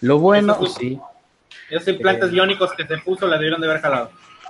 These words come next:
Speaker 1: Sí, ahora, eh, que me, que me pase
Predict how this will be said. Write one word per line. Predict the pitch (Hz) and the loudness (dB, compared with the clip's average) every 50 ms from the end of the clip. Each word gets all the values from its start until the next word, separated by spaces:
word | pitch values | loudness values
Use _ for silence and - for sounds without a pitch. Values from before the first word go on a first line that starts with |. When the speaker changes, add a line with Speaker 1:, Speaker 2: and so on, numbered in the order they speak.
| - - - _ _ - 640 - - - - - - - - - | -20 -20 -20 _ _ -18 -18 -16 -16 -16 -18 -20 -20 -20 -20 -20
Speaker 1:
Sí, | - - - - 110 110 117 117 117 104 | -20 -20 -18 -14 -12 -10 -8 -8 -4 -2
ahora, | 107 113 123 139 143 143 139 | 2 4 4 4 4 4 4
eh, | 139 - - 120 110 | 2 2 -2 -6 -4
que | - 120 | -4 -4
me, | 117 117 113 110 110 | -2 -2 -2 -4 -2
que | - - 113 | -4 -4 -4
me | 113 | -2
pase | 107 - - - 143 | -2 -2 0 0 0